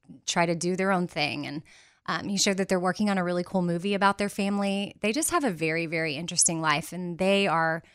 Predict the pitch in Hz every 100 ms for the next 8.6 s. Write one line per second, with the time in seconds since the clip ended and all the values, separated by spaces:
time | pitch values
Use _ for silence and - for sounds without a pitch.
0 | _ _ _ - - - 180 185 185 185
1 | 175 - _ _ _ _ _ _ _ -
2 | 233 220 160 117 135 - 170 185 180 180
3 | 180 - _ _ _ _ _ - 165 185
4 | - 190 190 - 170 196 - - - 240
5 | 226 214 196 - _ _ _ _ - 233
6 | 202 - - 240 220 269 302 254 202 -
7 | 202 185 175 170 170 160 170 170 160 185
8 | 170 160 147 139 151